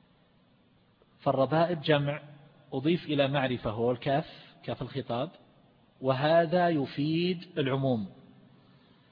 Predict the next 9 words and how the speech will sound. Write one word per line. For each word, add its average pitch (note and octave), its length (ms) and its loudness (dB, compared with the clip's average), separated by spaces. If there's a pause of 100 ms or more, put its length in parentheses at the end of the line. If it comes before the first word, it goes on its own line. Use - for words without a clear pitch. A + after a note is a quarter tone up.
(200)
كل B3 340 2
ربيبة. C#3 440 -2 (1600)
لكن D3 440 -2
يبقى D#3 280 -4
النظر A#2+ 440 -4 (1300)
في D3 280 -4
قوله D#3+ 920 -2
تبارك C#3+ 460 0
وتعالى: A#2 720 -6